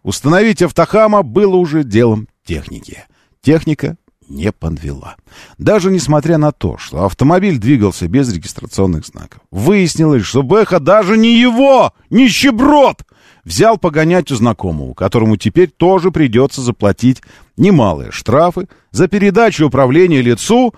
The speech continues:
у Санакоева водительского удостоверения даже нет. Лицу, не имеющему водительского удостоверения, отсутствие номеров. Значит, отсутствие номеров отдельная тема.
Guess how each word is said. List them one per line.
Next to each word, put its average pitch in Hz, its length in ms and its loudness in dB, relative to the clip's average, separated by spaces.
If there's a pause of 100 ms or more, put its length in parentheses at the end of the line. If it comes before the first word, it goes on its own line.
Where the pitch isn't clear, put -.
(240)
у 180 120 2
Санакоева 214 760 2
водительского 190 560 0
удостоверения 190 720 2
даже - 280 -10
нет. - 220 -20 (580)
Лицу, 143 480 2
не 175 180 4
имеющему 165 480 2
водительского 110 460 -2
удостоверения, 110 560 0
отсутствие 113 340 -4
номеров. 82 320 -4 (360)
Значит, - 260 -2
отсутствие 160 380 0
номеров 139 260 2
отдельная 196 480 2
тема. 190 320 0